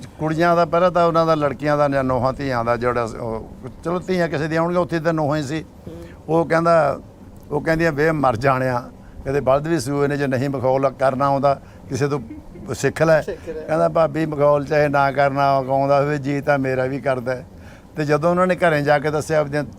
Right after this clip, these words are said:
Speaker 1: ਤਾਈਆਂ ਸੱਸਾਂ ਨੂੰ, ਚਾਚੀਆਂ ਸੱਸਾਂ ਨੂੰ, ਉਹਨਾਂ ਦੇ ਢਿੱਡ ਦੁਖਣ ਲੱਗ ਗਏ ਹੱਸ ਹੱਸ। ਕਹਿੰਦੀ, "ਉਹ ਕਮਰੇ ਦਾ ਤੁਸੀਂ," ਕਹਿੰਦੀ, "ਗੁੱਸਾ ਤਾਂ ਅਸੀਂ ਕੀ ਕਰਦੇ ਹਾਂ, ਅਸੀਂ ਕਹਿੰਦੇ ਵੀ ਤੁਸੀਂ ਇਹ ਜੇ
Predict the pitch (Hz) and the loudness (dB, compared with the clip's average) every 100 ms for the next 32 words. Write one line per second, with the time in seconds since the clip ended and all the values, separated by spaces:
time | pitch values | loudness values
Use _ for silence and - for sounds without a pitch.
0 | - 139 143 123 131 143 139 127 135 107 | 0 2 2 0 -2 -2 -2 0 -4 -2
1 | 131 135 117 139 127 - - - - 143 | -6 -6 -4 -4 -4 -10 -20 -18 -8 0
2 | 160 147 156 127 123 113 120 117 113 113 | 0 0 -2 -2 -2 -2 -2 -2 0 0
3 | 110 117 101 - 262 - - 156 170 180 | 0 -6 -8 -10 -12 -12 -6 -2 0 2
4 | 175 139 160 165 165 165 151 151 175 185 | 0 2 2 4 2 2 0 -2 -2 -2
5 | 165 175 170 175 165 160 151 160 131 165 | -2 0 2 2 -2 -4 0 2 2 2
6 | 180 - - - - 147 151 165 180 180 | 0 -2 -14 -14 -4 -2 2 2 2 0
7 | 170 143 160 151 151 147 | -2 0 2 2 2 2